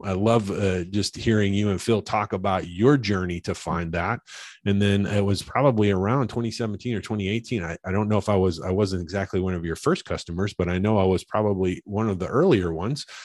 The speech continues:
'cause we've been using the product for that long. Um, but I, I just love some of the innovations that you've had, especially over the last year or so, as you've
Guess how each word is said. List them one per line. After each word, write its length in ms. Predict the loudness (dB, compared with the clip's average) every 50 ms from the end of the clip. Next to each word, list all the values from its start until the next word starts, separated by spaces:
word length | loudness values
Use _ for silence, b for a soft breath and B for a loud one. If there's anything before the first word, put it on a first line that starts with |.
| B B B
'cause 160 | 0 0 2 4
we've 160 | 2 2 2
been 140 | 2 0 2
using 320 | 2 2 2 0 0 0
the 100 | -2 -2
product 380 | -2 -2 -2 0 -2 -4 -6 -6
for 140 | -4 -4
that 180 | -4 -4 -4 -4
long. 320 | -4 -2 -2 -2 -2 -4 B B B B B B B _
Um, 480 | 2 2 4 4 4 4 2 0 -2 -4 -10 _ _ _
but 220 | 0 2 2 2 2
I, 220 | 0 0 2 2
I 40 | 2
just 160 | 0 0 0
love 300 | 0 2 2 2 2 0
some 220 | -2 -2 0 0 0
of 80 | 0
the 120 | 0 -2 -2
innovations 640 | -2 -2 -2 -2 -2 -2 -2 -4 -4 -6 -6 -6 -6
that 100 | -6 -4
you've 180 | -4 -4 -4
had, 240 | -2 0 0 0 -2
especially 540 | -4 -4 -2 -2 -2 -2 -2 -2 -2 0 0
over 180 | 0 -2 -2 -2
the 80 | -2
last 380 | -2 -2 -2 -4 -6 -6 -6 -4
year 160 | 0 0 0
or 60 | 0
so, 340 | -2 -4 -6 -4 -4 -4 -4
as 120 | -4 -4
you've 140 | -6 -6 -6